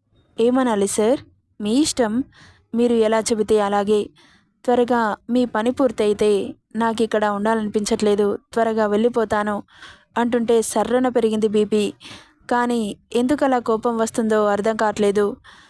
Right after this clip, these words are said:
రాహుల్ అన్న మాటలు గుర్తొచ్చాయి. "No" అనుకుంటూ కోపాన్ని కంట్రోల్ చేసుకొని, "ఇదిగో ఈ చీర కట్టుకొని నా రూమ్‌కి రా" అని చెప్పి వెళ్ళిపోయాడు.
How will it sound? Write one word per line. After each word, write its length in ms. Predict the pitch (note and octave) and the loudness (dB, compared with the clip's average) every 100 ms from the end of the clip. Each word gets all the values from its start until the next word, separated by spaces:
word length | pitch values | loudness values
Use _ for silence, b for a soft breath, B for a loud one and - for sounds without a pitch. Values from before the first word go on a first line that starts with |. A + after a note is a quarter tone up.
| B - | B -8
రాహుల్ 400 | A#3+ B3 B3+ B3+ - | -2 0 2 0 0
అన్న 180 | A#3 B3 | -2 0
మాటలు 360 | C4 B3 A#3 A3+ | 0 0 0 2
గుర్తొచ్చాయి. 720 | A3 G#3+ A3 - A3+ G#3+ G#3+ - _ _ - | 0 0 -2 0 0 0 -4 -6 _ _ -6
"No" 280 | G#3+ A3 A#3+ B3 F#3+ - - | -2 2 2 0 -2 -10 -6
అనుకుంటూ 500 | A3 A#3 A#3 A3+ A3+ A3 G#3 _ _ _ _ - | -4 0 0 0 0 0 -2 _ _ _ _ -2
కోపాన్ని 520 | B3+ B3+ B3+ A#3+ A3+ | 0 0 -2 -2 -2
కంట్రోల్ 380 | G#3+ G3+ A3+ A#3+ | -2 -4 -2 -2
చేసుకొని, 480 | A3 G#3+ A3+ G#3 G3+ - B B B B - | -2 -2 -2 -2 -4 -8 B B B B -10
"ఇదిగో 300 | A#3 A3+ A3+ G#3 | -4 0 2 2
ఈ 100 | G#3+ | 0
చీర 280 | G3+ A#3+ B3+ | 0 0 2
కట్టుకొని 440 | C4 A#3+ A3 G#3+ G#3+ | 2 0 0 0 0
నా 140 | G#3+ | 0
రూమ్‌కి 360 | G3+ G#3+ A#3 A#3+ | 0 0 0 0
రా" 140 | G#3+ G3 F#3+ _ _ - | 0 -2 -10 _ _ -6
అని 200 | A#3 A#3+ | -2 0
చెప్పి 340 | B3+ A3 A3+ G#3 | 0 0 -2 0
వెళ్ళిపోయాడు. 680 | G3 G#3 A#3+ B3 G#3+ G#3 G#3 | 0 2 2 0 0 0 0